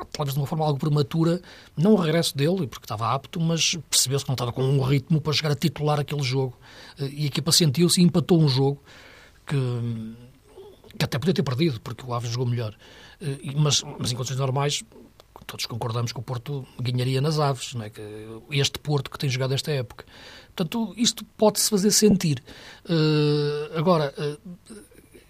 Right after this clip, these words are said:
se, se calhar, olhando para as quatro, para, para as três equipas, para os três grandes, eh, e só para terminar a primeira intervenção, porque também isto projeta-se muito já,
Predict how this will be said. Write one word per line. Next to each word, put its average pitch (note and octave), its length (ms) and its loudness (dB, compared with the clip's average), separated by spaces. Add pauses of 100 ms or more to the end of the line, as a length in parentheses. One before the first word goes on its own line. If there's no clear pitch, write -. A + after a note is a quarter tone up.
(140)
se, - 240 0
se - 160 -2
calhar, F3 420 4 (300)
olhando E3 400 2
para D#3+ 160 -2
as D3+ 120 0
quatro, D3 520 -2
para, C#3 160 -6
para E3 100 -2
as - 60 -2
três D#3 220 -2
equipas, C#3 420 -4
para F3 100 0
os B2+ 80 -2
três D#3+ 280 -2
grandes, C3+ 480 -4 (540)
eh, C#3+ 140 -4
e C3+ 40 -6
só - 160 -4
para C3+ 140 -6
terminar C#3 260 -2
a B2+ 40 -4
primeira C3+ 220 -2
intervenção, C3 600 -2
porque - 180 -14
também C3+ 160 -2
isto - 140 -4
projeta-se C#3 480 -2
muito C#3+ 180 0
já, C#3 420 -2